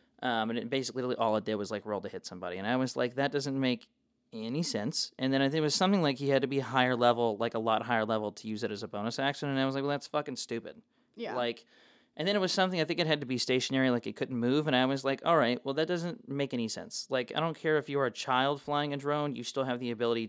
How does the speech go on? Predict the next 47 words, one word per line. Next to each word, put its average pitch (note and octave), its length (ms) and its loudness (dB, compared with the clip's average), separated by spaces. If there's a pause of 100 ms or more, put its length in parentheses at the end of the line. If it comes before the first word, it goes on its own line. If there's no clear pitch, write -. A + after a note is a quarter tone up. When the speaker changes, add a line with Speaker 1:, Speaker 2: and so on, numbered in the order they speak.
(100)
Speaker 1:
to A2 100 -6
move G#2+ 380 0
it D3 240 2
a C#3 100 -2
Speaker 2:
Yeah. C#3+ 100 -6
Speaker 1:
lot. D#3+ 340 0 (640)
Um, B2 420 0
and F#3 200 0
you're G3 180 6
a F3 40 4
robot. C3 540 2
Like, A2+ 180 -8
you B2+ 100 -6
have C3+ 300 4
the C3 160 -2
ability B2 580 2
to - 200 -10
process A#2+ 580 0
a B2 60 -4
lot G#2+ 240 0
of A2 80 -2
things G#2+ 240 -6
at G#2 100 -8
one G2+ 200 -6
time. A#2+ 500 -2 (180)
Please C3+ 400 -4
go A#2+ 200 2
ahead A#2 240 -2
and A2+ 100 -4
take A2+ 160 -4
a A#2 60 -4
bonus G#2+ 300 -4
action G#2 240 -10
to F#2+ 60 -16
pilot." A#2 320 -2
And G#2 100 -8
he's G#2 140 -6
like, G2 220 -6
"But G#2+ 100 -10
that's A2+ 240 -4
not G#2+ 160 -2
what G2+ 120 -6
it F#2 100 -8
allows G2+ 240 -8
me G#2 80 -12
to F#2 80 -14
do." E2+ 280 -14